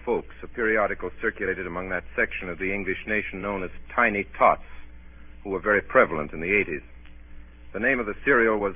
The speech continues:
The Sea Cook by Captain George North, and if the Tiny Tots didn't think it was interesting, they should have been boiled in oil. The story was begun, the stepfather says, on a chill September morning by the cheek of a brisk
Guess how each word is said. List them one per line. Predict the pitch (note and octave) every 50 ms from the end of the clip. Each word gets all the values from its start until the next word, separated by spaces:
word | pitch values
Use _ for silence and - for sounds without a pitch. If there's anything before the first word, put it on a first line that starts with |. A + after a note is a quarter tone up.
| -
The | G2 F#2+ - -
Sea | E3+ E3 - -
Cook | - G2+ F2+ -
by | - F#2 F#2
Captain | - - B2+ A#2 - - G#2+ F#2+ F#2 F2+
George | G#2+ B2+ A#2+ A2 - - -
North, | G#2+ A2+ A#2+ A2+ G#2+ B2 D3 -
and | A#2+ G#2+
if | G#2+ G#2 -
the | A2 G#2 - -
Tiny | B2+ A#2+ A2+ G#2+ G#2 G2 - -
Tots | B2 G#2+ G#2 - - -
didn't | G#2+ G2 G2+ F#2 -
think | - A2 F#2
it | G2+ F#2
was | F2+ F2 -
interesting, | A#2+ A2+ - F#2+ F2+ - - F#2 F#2 G2+ G#2
they | G2 F2+
should | - - F#2
have | F2+ E2+
been | F2 F2+ F2+ E2+
boiled | D#2+ G2 G2+ G2 F#2 F2 F2
in | F2+ F2+ G2
oil. | G#2 G2+ F2+ E2 D2+ C#2 - - - - - - - - - - - - - - - - - - - - - - - -
The | - - -
story | A#2+ A#2 A2+ G#2+
was | G2 F#2+ F#2
begun, | G2 F#2+ - A#2 A2 G2+
the | G2 -
stepfather | - - E2+ - - F#2+ F#2+ F2 F#2 - -
says, | G2 F#2+ F#2+ E2+ F#2
on | F2+ F2 E2+
a | E2+ - - - -
chill | B2 A#2 A2 G#2+ G2+ G2 F#2+ - -
September | - F2+ - - - A#2+ G#2+ G#2 G2 F#2+
morning | F2+ F#2 G2 G#2 G#2 G#2 G2 F2+ E2 E2 D#2+
by | D#2 D2+
the | D#2 E2 D#2 - - -
cheek | A#2+ G#2+ - - -
of | D#2 D2+
a | E2
brisk | - - G2 G#2+ G2+ -